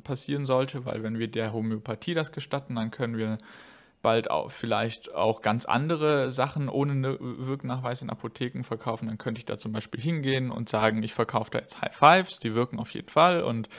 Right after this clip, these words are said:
für jedes High Five kriege ich einen Euro und dann stelle ich mich dahin. Ähm, so, so darf unsere Medizin nicht funktionieren. Und an-, das wollte ich noch sagen, dass man sich gegen Homöopathie ausspricht, heißt auch nicht, dass wir nicht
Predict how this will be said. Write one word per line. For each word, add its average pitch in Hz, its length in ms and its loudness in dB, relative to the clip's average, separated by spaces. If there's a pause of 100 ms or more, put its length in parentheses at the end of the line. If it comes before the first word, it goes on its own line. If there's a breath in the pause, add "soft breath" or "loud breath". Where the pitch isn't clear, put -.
(200 loud breath)
für - 160 -4
jedes 113 240 -2
High 107 120 0
Five 113 220 -4
kriege 110 220 -4
ich 101 60 -10
einen - 100 -6
Euro 175 340 2
und 151 80 2
dann 123 80 -4
stelle - 220 -4
ich 117 60 -6
mich 123 120 -6
dahin. 143 300 0 (680 loud breath)
Ähm, 113 500 2 (540)
so, 135 380 4
so 135 240 4
darf 139 320 6
unsere 127 380 0
Medizin 127 460 -4
nicht 123 100 -2
funktionieren. 117 580 -2
Und 73 120 -10
an-, 110 260 -2
das - 200 2
wollte 147 180 6
ich 143 100 -6
noch 135 140 -2
sagen, 151 340 2 (1300 loud breath)
dass 143 240 6
man 147 280 6
sich 135 260 0
gegen 165 260 4
Homöopathie 151 600 0
ausspricht, - 580 -4
heißt 131 220 2
auch 123 140 -2
nicht, 143 300 -4
dass 127 200 0
wir 120 100 0
nicht 156 400 -2